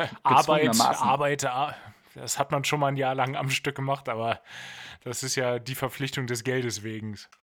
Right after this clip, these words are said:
Speaker 2: Ja, aber selbst da hast du mal zwei Wochen Urlaub gemacht oder
Speaker 1: Ja,
Speaker 2: so, aber
Speaker 1: stimmt.
Speaker 2: wir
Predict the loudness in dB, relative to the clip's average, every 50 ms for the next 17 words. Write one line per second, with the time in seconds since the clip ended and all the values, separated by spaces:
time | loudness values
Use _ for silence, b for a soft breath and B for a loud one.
0 | _ _ _ _ 0 2 2 4 4 2 2 4 8 8 8 8 6 4 2 2
1 | 2 2 2 2 2 0 -2 -2 -2 -2 0 0 -2 -2 -4 -6 -6 -6 -8 -8
2 | -6 -4 -2 -2 -2 -2 0 0 0 0 2 2 2 0 0 -2 0 2 4 4
3 | 4 2 -2